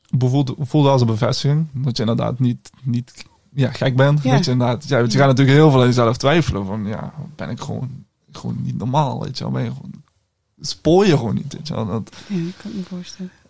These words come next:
Speaker 1: dus dat is ook, eh, dat is altijd heel lastig geweest. Maar nadat ik die bevestiging kreeg, toen viel er wel een soort, eh,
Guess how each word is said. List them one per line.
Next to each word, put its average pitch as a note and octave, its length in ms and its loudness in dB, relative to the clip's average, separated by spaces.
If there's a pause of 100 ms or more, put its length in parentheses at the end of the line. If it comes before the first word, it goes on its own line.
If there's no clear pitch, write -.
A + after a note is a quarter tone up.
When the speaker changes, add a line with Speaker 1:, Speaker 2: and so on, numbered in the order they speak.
(180)
Speaker 1:
dus B2 320 -6
dat B2 160 0
is B2 120 2
ook, B2+ 200 0
eh, A#2+ 380 0 (1000)
dat C3 160 2
is A#2+ 60 2
altijd C3 260 4
heel C3 120 6
lastig B2+ 360 2
geweest. C3+ 380 0
Maar F2+ 280 -4
nadat - 220 -8
ik - 120 -12
die - 100 -8
bevestiging - 560 -6
kreeg, A#2 320 -8
toen A#2+ 360 -2
viel B2 220 2
er B2 120 4
wel B2+ 280 2
een C3 160 2
soort, B2+ 360 -4
eh, B2 300 0